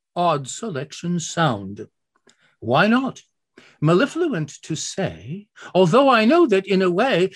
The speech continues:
it might recall archaic days or memories too common rays. In names too little taste we show,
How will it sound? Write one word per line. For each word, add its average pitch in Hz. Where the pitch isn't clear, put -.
it 190
might 190
recall 220
archaic 180
days 101
or 175
memories 196
too 254
common 95
rays. 104
In 202
names 285
too 339
little 226
taste 185
we 151
show, 104